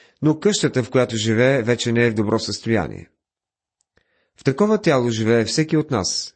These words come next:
приятели. Тези стари тела ще бъдат положени в гроба и там ще спят. Духът отива при Господа. Павел пише: "И тъй, понеже винаги се отразостяваме, като знаем,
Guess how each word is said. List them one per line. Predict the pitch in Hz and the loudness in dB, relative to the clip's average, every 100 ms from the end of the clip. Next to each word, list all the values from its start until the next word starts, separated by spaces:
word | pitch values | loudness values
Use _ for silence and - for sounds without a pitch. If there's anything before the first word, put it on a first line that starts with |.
| _ | _
приятели. | 98 82 76 64 - _ _ _ _ 78 _ _ _ _ _ _ _ _ _ _ _ - | -2 -2 -6 -14 -18 _ _ _ _ _ _ _ _ _ _ _ _ _ _ _ _ -2
Тези | 107 107 | 0 0
стари | - 123 123 | 0 0 2
тела | 135 143 | 2 2
ще | 147 107 | 0 0
бъдат | 110 107 - | 2 0 -2
положени | 104 101 120 120 127 135 - - | 0 2 2 2 0 -2 -4 -6
в | 107 104 | -2 0
гроба | 95 104 92 98 - - | 2 2 2 0 0 -2
и | 104 107 80 - | 0 0 -2 -4
там | 107 104 | -2 -2
ще | - - 107 | -4 -4 -4
спят. | - 98 80 - - _ _ _ _ _ _ _ - | -2 -2 -2 -12 -20 _ _ _ _ _ _ _ -6
Духът | 98 - 180 - - | -2 0 -2 -4 -4
отива | 104 - 104 95 | -4 0 2 0
при | - 95 | 0 0
Господа. | 110 107 - - - _ _ _ _ _ _ _ _ _ _ _ _ _ _ _ | 2 0 -8 -18 -20 _ _ _ _ _ _ _ _ _ _ _ _ _ _ _
Павел | 135 156 160 | 2 2 2
пише: | 180 151 113 | 0 2 2
"И | - 135 | 2 2
тъй, | 180 196 | 2 2
понеже | 160 165 170 147 | 2 2 2 2
винаги | 135 185 202 143 135 | 2 2 2 2 0
се | 147 113 131 | 0 0 -2
отразостяваме, | 117 117 110 110 - 147 139 95 92 113 | 0 0 -2 -6 0 2 2 0 -2 -4
като | 113 98 | -6 -6
знаем, | 90 110 120 113 135 | -4 0 2 2 0